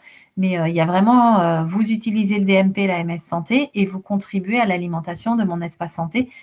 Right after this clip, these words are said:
même si le professionnel n'a pas de visu, l'interface mon espace santé directement quand il alimente, euh, le D M P.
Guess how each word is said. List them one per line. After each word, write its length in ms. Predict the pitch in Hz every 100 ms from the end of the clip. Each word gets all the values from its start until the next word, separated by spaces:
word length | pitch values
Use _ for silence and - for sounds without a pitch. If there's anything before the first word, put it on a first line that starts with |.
| _
même 240 | 190 226 226
si 240 | - 233
le 140 | 220
professionnel 600 | 196 180 180 180 185 208
n'a 140 | 220 160
pas 140 | 180
de 80 | 175
visu, 440 | 165 165 185 247 - _ -
l'interface 720 | 190 196 180 - 214 220 -
mon 140 | 180
espace 360 | 175 - 165 -
santé 300 | 165 160 226
directement 720 | 196 190 175 - 175 180 233 - - _
quand 300 | - 196 -
il 80 | 190
alimente, 560 | 180 170 170 208 226 196
euh, 320 | 170 165 165
le 120 | 170
D 120 | 175
M 160 | 180 165
P. 200 | 254